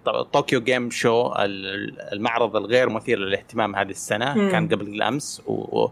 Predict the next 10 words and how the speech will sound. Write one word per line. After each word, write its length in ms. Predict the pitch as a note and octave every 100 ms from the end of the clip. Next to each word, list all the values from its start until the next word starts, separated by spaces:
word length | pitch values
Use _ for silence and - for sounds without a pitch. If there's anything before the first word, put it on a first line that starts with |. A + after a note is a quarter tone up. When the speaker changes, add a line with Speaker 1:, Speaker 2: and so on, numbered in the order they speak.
| - - -
Speaker 1:
وبدأوا 260 | A#2 A2+ -
فعالياتهم 520 | G#2 G#2+ A#2+ A#2+ G#2+
من 80 | F#2
الفجر، 500 | - G#2+ D3+ E3+ -
أظن 320 | E3 D#3+ D#3+
الساعة 220 | - G3+
Speaker 2:
يس. 100 | F3+
Speaker 1:
ثلاثة 240 | A#2 B2+
الفجر 280 | A#2+ B2+ - -
كان. 180 | B2+